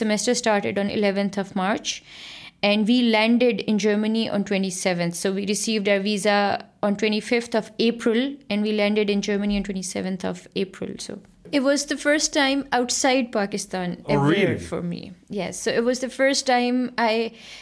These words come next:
Speaker 1: had sat in a plane and flown outside the border of my country. <laughs>
Speaker 2: Really?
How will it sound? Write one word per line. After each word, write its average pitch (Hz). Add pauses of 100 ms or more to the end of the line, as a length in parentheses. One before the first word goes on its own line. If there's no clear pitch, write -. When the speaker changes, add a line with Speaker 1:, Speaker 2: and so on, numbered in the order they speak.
(160)
Speaker 1:
had 208
sat 254
in 262
a - (100)
plane 233 (100)
and 233
flown 226 (160)
outside 214
the 208
border 208
of 202
my 208 (120)
country. 202 (200)
<laughs> 131
Speaker 2:
Really? 165